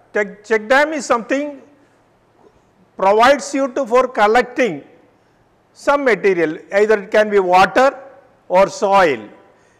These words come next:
Here in the particular case, when it is applied on the slope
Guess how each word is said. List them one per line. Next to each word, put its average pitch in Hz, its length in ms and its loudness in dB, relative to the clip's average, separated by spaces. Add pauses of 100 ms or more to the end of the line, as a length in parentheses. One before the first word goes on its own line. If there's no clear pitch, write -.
(160)
Here 247 240 2
in 269 120 -2
the 262 80 -2
particular 247 380 0
case, 277 460 0 (500)
when 226 220 -2
it 254 100 -8
is 262 180 -6
applied 269 420 2
on 262 160 4
the 254 120 -4
slope 254 920 2